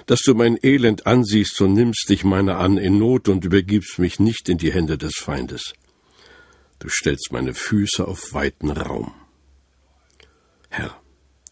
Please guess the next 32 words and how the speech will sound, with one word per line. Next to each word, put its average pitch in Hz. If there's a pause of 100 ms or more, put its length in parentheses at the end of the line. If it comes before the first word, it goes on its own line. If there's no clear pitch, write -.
(400)
sei 80
mir 71
gnädig, 69 (760)
denn 67
mir 82
ist -
Angst. - (1040)
Mein 87
Auge 87
ist -
trübe 87
geworden 80
vor 78
Gram. 65 (1160)
Matt - (120)
meine 67
Seele 64 (680)
und 76
mein 67
Leib. - (1500)
Denn 67
mein 71
Leben 76
ist -
hingeschwunden 85
in 71
Kummer 92
und 57
meine 67
Jahre 71
in 65
Seufzen. -